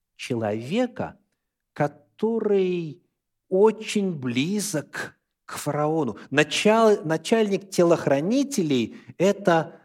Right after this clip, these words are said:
глава секретной службы, охраняющий жизнь правителя. И вот Иосиф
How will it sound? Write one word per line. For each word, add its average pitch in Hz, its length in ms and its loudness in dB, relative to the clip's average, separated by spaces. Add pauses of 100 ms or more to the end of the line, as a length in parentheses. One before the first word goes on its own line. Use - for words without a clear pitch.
глава 160 380 2
секретной 185 720 0
службы, 180 1040 -4 (420)
охраняющий 180 800 -2
жизнь 156 1120 -4 (180)
правителя. 139 920 -6 (500)
И 120 60 -12
вот 123 180 -6
Иосиф 190 500 -4